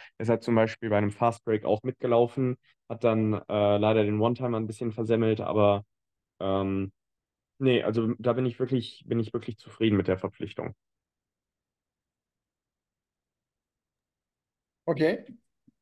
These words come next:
Speaker 2: Meine Überraschung ist, äh, muss ich jetzt überlegen, also wirklich positiv überraschen tut mich da keiner.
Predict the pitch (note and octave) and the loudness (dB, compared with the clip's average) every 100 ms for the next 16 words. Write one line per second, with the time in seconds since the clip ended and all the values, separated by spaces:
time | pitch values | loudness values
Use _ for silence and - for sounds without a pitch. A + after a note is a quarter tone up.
0 | _ _ _ _ _ _ _ - _ _ | _ _ _ _ _ _ _ -20 _ _
1 | _ _ _ _ _ _ _ _ _ _ | _ _ _ _ _ _ _ _ _ _
2 | - A2 A#2+ C#3 A#3+ D#4 G#3 F#3+ F#3 E3+ | -6 0 4 6 6 4 4 4 4 6
3 | F3 - F#3 E3+ - - D#3+ D3 - - | 4 2 0 0 -6 -2 -2 -2 -8 -12
4 | - - - D3 C3+ B2+ B2+ A#2 - A2+ | -12 -14 -10 -4 -2 -2 -4 -6 -8 -10
5 | G#2 A#2 E3 C3 A#2+ - B2+ A2 G#2+ D#3 | -6 -4 -4 -2 -4 -6 -6 -2 2 2
6 | D3 A2 B2 G#2 A#2+ - B2+ - - D3+ | 0 0 -2 0 0 0 -4 -6 0 0
7 | C#3+ C3 C3 B2+ B2 A2 A#2+ C3+ B2+ C3+ | 0 -4 -8 -2 2 4 2 0 -4 -2
8 | C3 G#2+ - - - C#3 E3+ G#2 - | -2 -4 -6 -6 -2 0 0 -2 -6